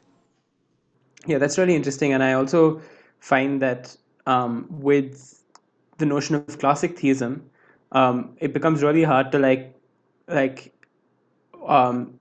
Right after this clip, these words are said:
create persons, so to speak, because it's just on the whim of God. And this line that, um, reads that, um, in, in, in the sense that they are, I'm gonna, I'm quoting Dombrowski, "In the sense that they are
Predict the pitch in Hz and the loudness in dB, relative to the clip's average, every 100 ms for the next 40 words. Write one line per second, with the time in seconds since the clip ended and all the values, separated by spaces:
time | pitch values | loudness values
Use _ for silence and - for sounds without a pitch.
0 | _ - 151 151 135 147 - - - 127 | _ -8 -4 0 2 0 -4 -18 -6 -4
1 | 123 127 120 123 120 - 127 131 - 135 | -4 -6 -8 -6 -8 -6 -8 -6 -2 -2
2 | 135 - 151 - 147 139 127 131 135 139 | -4 -4 -6 -4 -4 -2 -2 0 0 0
3 | 131 - 123 123 117 135 - - - - | -4 -6 -2 -2 -4 -8 -20 -20 -20 -14
4 | - 135 143 143 131 139 147 143 135 - | -4 -2 -2 0 0 0 0 -2 -4 -16
5 | - 127 120 117 131 127 131 131 131 123 | -10 -4 -2 -2 -2 -2 -2 0 0 0
6 | - _ _ _ _ _ - 131 127 123 | -6 _ _ _ _ _ -6 -2 -2 -2
7 | 127 - _ _ _ _ _ _ _ _ | -8 -14 _ _ _ _ _ _ _ _
8 | _ _ _ - 170 - 160 160 160 160 | _ _ _ -6 -6 -2 -2 0 0 2
9 | 170 185 - 156 135 143 139 139 143 135 | 0 0 0 0 4 4 4 2 -2 0
10 | 135 127 - 135 131 123 127 123 123 - | 0 0 -4 -8 -4 -2 -2 -2 -4 -10
11 | - 117 113 110 143 160 - - - 147 | -10 -6 -4 -4 -6 -8 -10 -16 -6 -2
12 | 156 - - 165 180 - 170 160 147 143 | -2 -2 0 2 0 0 0 2 2 2
13 | 135 | 0